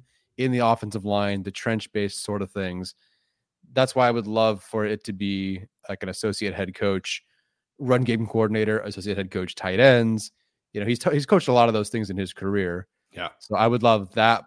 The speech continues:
Speaker 1: plus your, your Tanner Engstrand, plus your, um, Drew Terrell, plus your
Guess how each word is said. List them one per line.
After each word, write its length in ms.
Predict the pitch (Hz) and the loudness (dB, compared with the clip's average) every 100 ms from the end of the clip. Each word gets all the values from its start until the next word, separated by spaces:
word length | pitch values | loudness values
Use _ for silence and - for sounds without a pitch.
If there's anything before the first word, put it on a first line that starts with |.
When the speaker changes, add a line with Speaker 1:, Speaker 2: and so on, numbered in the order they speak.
| - | -4
Speaker 1:
plus 540 | 117 101 98 - - | -2 0 -2 -10 -12
your, 540 | - 107 95 90 90 - | -8 -6 -4 -4 -8 -10
your 180 | 101 92 | -8 -8
Tanner 340 | 90 - 101 95 | -6 -2 -2 -2
Engstrand, 540 | 95 92 95 85 85 - _ _ _ _ | -4 -6 -8 -8 -10 -16 _ _ _ _
plus 420 | 113 104 95 - | -2 -2 -2 -8
your, 460 | 117 101 98 95 95 | -6 -4 -2 -4 -6
um, 580 | 90 87 87 87 85 85 | -6 -6 -6 -8 -10 -12
Drew 200 | 92 107 | -6 -6
Terrell, 560 | - 101 92 87 85 _ | -2 -2 -2 -4 -8 _
plus 440 | - 98 95 - - | -4 -2 -2 -6 -8
your 440 | 98 92 90 87 | -6 -4 -6 -8